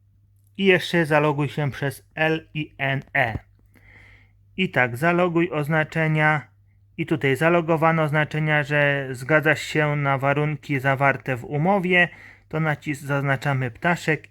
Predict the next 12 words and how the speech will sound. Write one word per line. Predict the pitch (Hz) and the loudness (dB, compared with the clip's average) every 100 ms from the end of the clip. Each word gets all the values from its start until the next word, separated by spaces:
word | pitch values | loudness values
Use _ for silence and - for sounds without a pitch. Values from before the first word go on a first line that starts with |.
| - | -6
i | 175 175 143 | -2 -2 -4
w | 131 | -2
moim | 156 160 156 151 | 0 2 0 -2
przypadku | - 143 147 143 - - 139 - - _ | -2 -4 0 0 -2 -8 -8 -8 -20 _
zalogujemy | 120 120 147 143 131 135 135 139 135 | -6 2 4 4 2 2 2 2 -2
się | 123 135 127 131 | -4 -2 -2 -2
przez | - - 123 120 - _ _ _ _ _ _ _ _ _ _ _ | -6 -4 -2 -4 -8 _ _ _ _ _ _ _ _ _ _ _
Facebooka. | 175 165 127 123 135 - 196 226 220 _ _ _ _ _ _ _ _ _ _ _ _ _ | 4 4 2 -6 -6 -2 0 0 -2 _ _ _ _ _ _ _ _ _ _ _ _ _
Albo | 180 180 165 | -2 0 2
nie, | 139 - | 0 0
zalogujemy | 147 165 170 156 165 160 160 | 0 2 2 0 0 2 0
się | 147 - 147 | -2 -2 -2